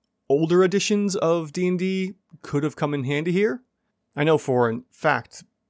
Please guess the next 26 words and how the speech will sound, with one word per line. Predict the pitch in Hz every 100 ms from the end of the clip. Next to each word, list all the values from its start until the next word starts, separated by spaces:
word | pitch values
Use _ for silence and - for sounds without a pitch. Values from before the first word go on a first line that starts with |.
| -
listening | 143 139 - 120 117
to | 127
a |
lot | 113 120 120 117
of | 117 110 101 98
the | 107 104 - _ -
Glass | 135 123 117
Cannon | - 127 110
podcast | 101 120 117 - 110 98 -
and | 113 101
their | 107 110 107 107 107 _ -
playthrough | 131 123 - 113 107
of | 107 98 - _ _ -
Pathfinder | 117 - 117 107
First | - 143 -
Edition, | 110 101 104 101 _ _ -
there | 123 135 135
is | 135 127
a |
roll | 110 156 170 135
that | 117
you |
have | 120 120
to | 120
make | 113 107 -
for | - 120 110 110 107 101